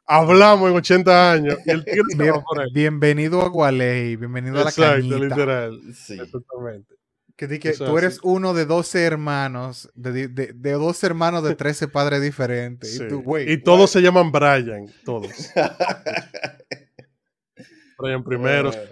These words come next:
Speaker 1: segundo, tercero. Brian
Speaker 2: Uf.
Speaker 1: Junior. Sí.
Speaker 2: Ahora, yo realmente vi un video el otro día, eh, horri-, el otro día no, esta mañana,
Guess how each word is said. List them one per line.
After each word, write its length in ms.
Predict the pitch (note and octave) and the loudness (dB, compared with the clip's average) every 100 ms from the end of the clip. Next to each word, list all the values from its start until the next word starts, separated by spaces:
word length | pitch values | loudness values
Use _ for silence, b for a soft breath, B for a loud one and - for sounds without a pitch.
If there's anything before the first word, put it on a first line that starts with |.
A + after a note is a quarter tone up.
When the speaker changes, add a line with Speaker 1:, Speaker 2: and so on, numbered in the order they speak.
| - | -16
Speaker 1:
segundo, 260 | B2+ B2 | -12 -12
tercero. 640 | A#2 A#2 - A#2+ A2+ G#2+ G#2 _ | -10 -12 -8 -8 -8 -12 -16 _
Brian 300 | C3 - - F#3 | -6 -2 0 -2
Speaker 2:
Uf. 80 | |
Speaker 1:
Junior. 460 | B2+ C3+ B2 A#2+ A#2 _ _ _ _ | -2 -4 -4 -12 -16 _ _ _ _
Sí. 160 | - A#2 G#2 | -20 -8 -2
Speaker 2:
Ahora, 300 | F3+ E3+ C#3 | 0 -2 -4
yo 180 | D#3 | -6
realmente 540 | F3 F#3+ F3+ F3+ F3+ D#3 | -2 -4 -4 -8 -8 -8
vi 140 | D#3 | -6
un 100 | D#3+ | -8
video 320 | D3+ C#3+ D3+ | -6 -4 -4
el 80 | C3+ | -6
otro 260 | C#3 C#3 C3 | -8 -10 -8
día, 380 | C#3 B2 A#2 _ | -6 -6 -8 _
eh, 260 | B2 A#2 A2 | -12 -10 -10
horri-, 380 | C3 C#3 E3+ A3+ | -10 -10 -12 -10
el 100 | F3+ | -10
otro 200 | A3 D4 | -10 -10
día 120 | C#4+ | -10
no, 120 | C#4+ | -10
esta 140 | A#3+ G#3+ | -12 -12
mañana, 380 | A#3+ B3 B2+ | -12 -14 -14